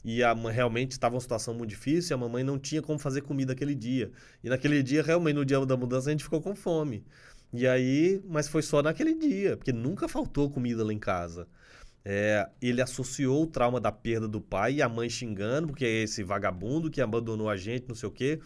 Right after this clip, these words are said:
Aquilo entrou pro campo da criança com uma leitura. Naquele dia ele associou aquela dificuldade que foi pontual, ele passou fome um dia.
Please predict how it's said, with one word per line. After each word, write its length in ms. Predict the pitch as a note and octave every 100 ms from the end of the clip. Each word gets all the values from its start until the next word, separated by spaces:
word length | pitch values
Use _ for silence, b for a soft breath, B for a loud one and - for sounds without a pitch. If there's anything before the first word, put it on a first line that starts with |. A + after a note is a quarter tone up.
| B B B
Aquilo 320 | - G#2+ C#3+ D3+
entrou 380 | A#2+ - D3+
pro 120 | F3 F3
campo 300 | F3 C3+ C3
da 120 | B2
criança 800 | B2 A#2 A2 A#2+ D3 D#3 G3 F3+ B B B -
com 160 | - C3
uma 180 | C3
leitura. 880 | C3+ B2+ B2+ D3 C3+ C3 D#3+ G3 A3 G#3+ B B
Naquele 420 | B2+ C#3 C3+ F3+
dia 200 | D#3+ C3
ele 100 | D#3
associou 560 | D3+ C#3+ D#3 - D3+ C#3+
aquela 240 | C3+ C#3+
dificuldade 800 | C#3+ C3 D#3 - C#3+ A#2+ B2+ C3+
que 60 | -
foi 140 | C#3
pontual, 1040 | C3+ C3 F3 A3 A3+ A3 D#3 A2+ A2+ D3+ G3+
ele 120 | C#3
passou 260 | A#2 - A2+
fome 320 | - D3+ G#3 -
um 220 | G3+ G#3+
dia. 380 | A2 A2+ G#2